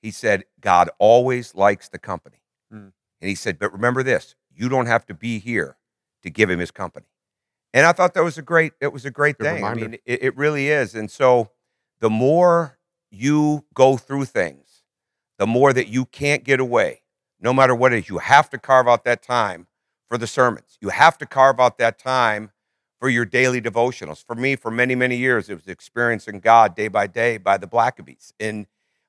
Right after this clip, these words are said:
Speaker 1: or listening to Reverend Stanley or David Jeremiah on the radio, bringing an Alexa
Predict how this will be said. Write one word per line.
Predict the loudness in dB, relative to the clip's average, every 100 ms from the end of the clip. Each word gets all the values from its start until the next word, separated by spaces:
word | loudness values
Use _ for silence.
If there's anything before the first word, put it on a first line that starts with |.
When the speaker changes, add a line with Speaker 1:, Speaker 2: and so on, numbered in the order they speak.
| _
Speaker 1:
or | 2
listening | 2 0 -2 -6
to | -6 0
Reverend | 2 2 -4
Stanley | -4 -2 0 -2 -6
or |
David | -4 -4 -4 -6
Jeremiah | -4 -4 0 2 2 0
on | -4
the | -4
radio, | -4 -2 -4 -8
bringing | -2 -2 -2 -4
an | -4
Alexa | 2 2 2 -8 -10